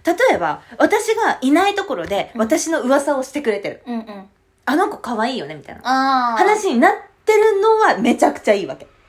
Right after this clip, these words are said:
Speaker 2: あー。
Speaker 1: そうなるべき。多分。
Speaker 2: あ、なってるなってる。
Speaker 1: なってないの。
Speaker 2: なってる。
Speaker 1: 絶対なってない。
Speaker 2: なってない。
Speaker 1: 絶対なってない。
Speaker 2: 聞いたことあるし。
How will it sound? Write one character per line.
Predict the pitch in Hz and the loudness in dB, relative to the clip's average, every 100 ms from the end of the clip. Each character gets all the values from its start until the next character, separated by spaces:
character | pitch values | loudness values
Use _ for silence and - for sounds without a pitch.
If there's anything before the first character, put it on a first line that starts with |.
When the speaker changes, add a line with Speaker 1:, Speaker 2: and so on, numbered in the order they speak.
| - | -4
Speaker 2:
あ | 233 226 214 190 180 | 0 2 0 -4 -2
ー。 | |
Speaker 1:
そ | - 480 453 | 4 6 6
う | |
な | 294 359 | 4 2
る | 254 | 2
べ | - | -4
き。 | - _ _ | -8 _ _
多 | 247 | -4
分。 | 190 | 0
Speaker 2:
あ、 | 294 | 0
な | 302 349 | 2 0
っ | |
て | 440 | 0
る | 349 | -2
な | 240 | -2
っ | 233 | -4
て | 240 | -8
る。 | 220 - - | -10 -14 0
Speaker 1:
な | 554 | 4
っ | - - | 6 4
て | 523 | 4
な | 311 254 | 4 2
い | |
の。 | 262 | -2
Speaker 2:
な | |
っ | 330 | 2
て | 523 | 2
る。 | |
Speaker 1:
絶 | - 480 | 4 0
対 | 494 | 0
な | 453 | 0
っ | 508 | -2
て | |
な | 220 | -4
い。 | - | -2
Speaker 2:
な | |
っ | |
て | 320 | -2
な | 277 | -2
い。 | |
Speaker 1:
絶 | |
対 | |
な | 381 | 0
っ | |
て | |
な | 381 | 0
い。 | |
Speaker 2:
聞 | |
い | 320 | 0
た | 285 | -2
こ | 262 | -4
と | |
あ | 220 | -6
る | 214 | -8
し。 | - - | -14 -18